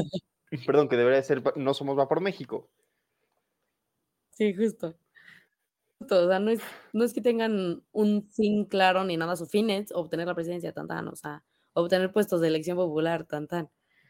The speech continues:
Speaker 1: ¿no?
Speaker 2: Sí, ahí sí tienes tu punto, y ahí sí, en ese sentido no va a funcionar <laughs> ninguna de mis ideas, porque, porque no, o sea, para México no, pero, o sea, sí,
Speaker 1: Para Estados
Speaker 2: sí,
Speaker 1: Unidos sí
Speaker 2: eh,
Speaker 1: podría funcionar eso.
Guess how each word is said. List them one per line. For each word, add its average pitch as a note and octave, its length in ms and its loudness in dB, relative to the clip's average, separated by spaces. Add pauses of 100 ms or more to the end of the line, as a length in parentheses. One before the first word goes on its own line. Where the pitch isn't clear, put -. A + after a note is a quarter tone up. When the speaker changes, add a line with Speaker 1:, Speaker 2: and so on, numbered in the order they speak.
(380)
Speaker 1:
¿no? E3 200 -8
Speaker 2:
Sí, - 100 -8
ahí B2+ 160 0
sí D#3 120 -10
tienes E3 240 -4
tu C#3+ 80 -14
punto, C3+ 380 -6
y A#2+ 100 0
ahí C3+ 220 2
sí, E3 340 0
en C3 140 -2
ese D#3+ 100 -4
sentido D3+ 220 -2
no C#3+ 160 2
va D3 60 2
a - 40 -2
funcionar B2 440 -6
<laughs> C3+ 260 -2
ninguna C3+ 100 4
de B2+ 100 0
mis B2 200 -8
ideas, B2 360 -2
porque, G#2 480 -8 (460)
porque B2+ 260 -4
no, D3 180 0
o - 40 -6
sea, G#2+ 140 -14
para G#2 160 -4
México A2+ 340 -8 (600)
no, A2 200 -14 (480)
pero, A#2+ 760 0 (480)
o D#3+ 100 -18
sea, G3 100 -6
sí, A3+ 280 -8 (120)
Speaker 1:
Para G#3 120 6
Estados A3+ 240 0
Speaker 2:
sí, - 20 2
Speaker 1:
Unidos F#3+ 280 2
sí F#3 80 0
Speaker 2:
eh, - 20 -8
Speaker 1:
podría E3 260 4
funcionar D#3+ 420 -10
eso. - 140 -20